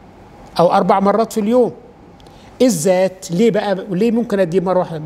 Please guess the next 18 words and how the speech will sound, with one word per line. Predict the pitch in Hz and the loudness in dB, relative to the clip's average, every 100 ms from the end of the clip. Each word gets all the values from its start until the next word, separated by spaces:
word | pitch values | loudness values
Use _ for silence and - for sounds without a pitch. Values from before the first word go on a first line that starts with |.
| 143 | 0
بوس | 233 269 - | 0 0 -6
كاربيمازول | - 220 202 180 175 165 165 147 151 | -6 -4 -2 -2 -2 -4 -2 -4 -4
اند | 175 160 | -4 -2
ميسيمازول | 175 214 196 180 143 165 131 - - - - - | -4 -4 -2 0 0 -2 -4 -10 -20 -20 -10 -2
are | 240 - 214 | -2 0 -6
actively | - - 240 - 165 143 143 - | -6 -4 -2 -2 -4 -8 -6 -2
concentrated | 196 - 202 185 208 226 247 247 240 - | -2 0 0 0 0 2 0 -2 -4 -2
in | 196 | -2
the | 170 190 214 | 0 -2 0
thyroid | 202 196 240 247 247 - | 2 4 4 4 0 -6
follicular | 185 202 233 208 190 - - | -2 -2 0 0 0 -2 -2
cell. | 151 117 - - - - - - | -2 -4 -16 -20 -20 -20 -10 -2
الثيرويد | 180 - 208 196 240 269 208 208 | 0 2 4 4 4 4 2 -2
للبلازما | 196 190 240 208 208 | -4 -2 -2 -2 -2
كونسنتريشن | 190 190 165 202 175 202 233 240 226 | -4 -4 -4 -4 -2 -2 -2 -2 -4
ستاشر | - 208 202 - 277 262 - 214 | -2 -2 -2 -2 0 0 0 0
إلى | 185 180 | 2 2
واحد. | 151 135 - | 0 -2 -6